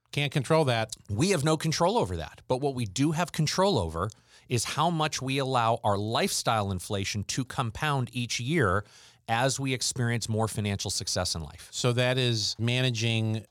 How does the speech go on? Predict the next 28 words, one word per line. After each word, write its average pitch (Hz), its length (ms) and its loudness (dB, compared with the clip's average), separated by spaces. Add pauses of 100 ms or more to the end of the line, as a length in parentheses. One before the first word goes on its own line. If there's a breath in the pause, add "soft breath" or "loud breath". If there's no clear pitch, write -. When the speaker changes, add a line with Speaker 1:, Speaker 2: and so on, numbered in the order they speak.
(100)
Speaker 1:
as 107 300 -2
we 107 540 -4
like 110 220 -2
to 107 60 -8
call 107 300 0
it, 104 140 -6
the 104 160 -4
goes-ins, 110 800 0 (400)
as 113 200 0
in 104 380 -2
your 113 220 -4
income, 117 600 -2 (320)
Speaker 2:
Mm-hmm. 87 200 -6
Speaker 1:
what 98 120 0
you 120 140 0
bring 123 280 0
in 113 420 -2
Speaker 2:
Yep. - 340 -6
Speaker 1:
to 123 100 -4
the 117 120 -2
family, 107 500 -2 (800)
and 117 140 -2
the 113 40 0
goes-outs, 131 640 0 (560)
what 113 180 -4
goes 123 200 2
out. 98 240 0 (420)
Speaker 2:
Yep. 117 180 -4